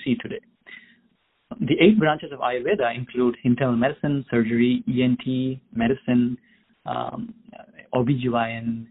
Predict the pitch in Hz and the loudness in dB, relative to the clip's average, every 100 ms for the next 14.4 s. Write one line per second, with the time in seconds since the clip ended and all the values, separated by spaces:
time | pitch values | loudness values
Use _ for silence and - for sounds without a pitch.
0 | - 135 127 123 127 120 - 117 127 127 | -2 4 4 2 -4 -4 -2 -2 0 0
1 | 120 117 113 110 - 139 117 113 110 110 | 2 0 0 -2 -4 -8 -4 -4 -6 -12
2 | 110 _ _ - - 117 117 120 127 160 | -16 _ _ -20 -4 2 4 2 0 -6
3 | - 123 113 113 - 113 - 104 _ _ | -6 -4 -2 -4 -4 -4 -4 -8 _ _
4 | _ _ _ _ - - _ _ _ 156 | _ _ _ _ -20 -20 _ _ _ -2
5 | 139 131 131 156 - - 123 120 147 - | 2 6 6 6 2 -4 -2 0 0 0
6 | 139 - - 226 - 135 127 117 110 113 | -2 -2 0 -2 0 -4 -2 -6 -6 -6
7 | - - - _ _ _ _ _ _ _ | -6 -6 -8 _ _ _ _ _ _ _
8 | - - 127 120 123 113 156 226 240 202 | -20 -8 -2 0 2 6 6 8 4 0
9 | 165 147 131 - - 123 139 180 - 151 | -4 -8 -6 -8 -6 -2 -2 -4 -4 -2
10 | 160 - 139 127 131 120 117 123 139 175 | -4 0 0 2 2 2 2 0 0 -2
11 | 214 - 131 123 - 139 - - - - | -2 -2 2 2 0 -4 -4 -12 -20 -20
12 | - 127 123 139 - 120 117 117 147 127 | -2 0 2 0 0 2 2 4 2 2
13 | 117 120 107 117 131 147 160 127 120 123 | -2 -4 -6 -6 -2 0 0 0 -2 -4
14 | - 131 - 117 | -4 -6 -2 -4